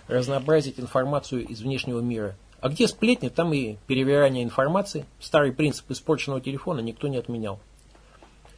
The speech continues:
Они жируют там на пригорке, истинно тебе говорю, как сыры в масле катаются. Девки, что на базарчик приходили, все как одна в одинаковых куртках, в тёплых, флисовых. Морды розовые, сытые, аж лоснятся.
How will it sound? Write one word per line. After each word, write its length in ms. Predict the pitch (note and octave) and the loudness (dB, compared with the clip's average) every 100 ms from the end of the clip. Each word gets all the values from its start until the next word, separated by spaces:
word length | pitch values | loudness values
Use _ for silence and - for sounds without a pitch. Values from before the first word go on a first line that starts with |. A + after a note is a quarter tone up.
| - _ _ _ - _ - - - | -20 _ _ _ -20 _ -20 -12 -4
Они 300 | C3 C3 D3 | -2 0 2
жируют 420 | E3 F3 F#3 - | 4 4 4 4
там 200 | C#3+ C3+ | 0 0
на 60 | |
пригорке, 520 | B2 C#3+ C#3+ D#3+ - F3+ | -2 0 2 0 0 0
истинно 400 | F3+ - E3+ D3+ | 0 2 -2 0
тебе 160 | C#3+ | 0
говорю, 320 | B2+ D3 C#3+ | 2 4 4
как 200 | - D3 | 0 -2
сыры 260 | - F#3 D#3 | 0 0 2
в 60 | C3 | 2
масле 320 | E3 D#3 D3+ | 2 2 0
катаются. 600 | C#3+ - C#3+ A#2+ - - - - - | 0 2 2 2 -4 -16 -20 -20 -16
Девки, 380 | C#3 G#3 G3 D#3 | -2 2 2 0
что 160 | - D#3 | 0 2
на 100 | D#3+ | 6
базарчик 520 | E3+ D#3+ C#3+ - - | 8 8 4 0 -4
приходили, 580 | C#3 D3+ D3 C#3+ G#2 - - - | -2 0 2 2 -2 -6 -20 -4
все 200 | - E3+ | -2 0
как 200 | D#3+ D#3 | 2 2
одна 240 | D3+ D#3+ | 4 2
в 80 | C3 | 2
одинаковых 580 | C#3 E3 D#3 C#3+ C3+ - | 2 2 2 0 -4 -2
куртках, 460 | E3 - - - | -2 -2 -8 -14
в 100 | - | -4
тёплых, 400 | F#3+ D#3 C3 G#2 | 0 0 0 -4
флисовых. 540 | - D#3+ - B2+ G#2+ - - - - - | -2 -2 -2 -4 -8 -16 -20 -20 -20 0
Морды 340 | D3+ E3 D3+ | 6 6 6
розовые, 640 | B2+ C3+ F3 D#3+ C#3 B2+ G#2+ | 2 2 2 4 2 0 0
сытые, 420 | - F3 C3+ A2+ | 0 2 2 0
аж 180 | A2+ - | -2 2
лоснятся. 580 | C#3 - D3+ - - | 0 2 0 -2 -6